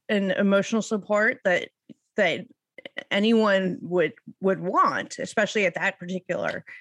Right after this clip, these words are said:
time, you know, having somebody on your side, somebody in your corner supporting you. I mean, <clears throat>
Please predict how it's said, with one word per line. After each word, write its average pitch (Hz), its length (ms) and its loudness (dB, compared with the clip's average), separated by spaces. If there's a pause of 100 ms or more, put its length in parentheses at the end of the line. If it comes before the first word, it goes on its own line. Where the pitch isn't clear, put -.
(260)
time, 277 720 -2
you 202 180 0
know, 180 200 4
having 214 480 2
somebody 180 380 0
on 170 140 0
your 160 120 -6
side, 233 380 0
somebody 190 300 -4
in 185 60 -2
your 160 120 -6
corner 202 520 0 (760)
supporting 240 580 2
you. 180 220 2
I 185 120 2
mean, 185 440 -2 (320)
<clears throat> - 20 0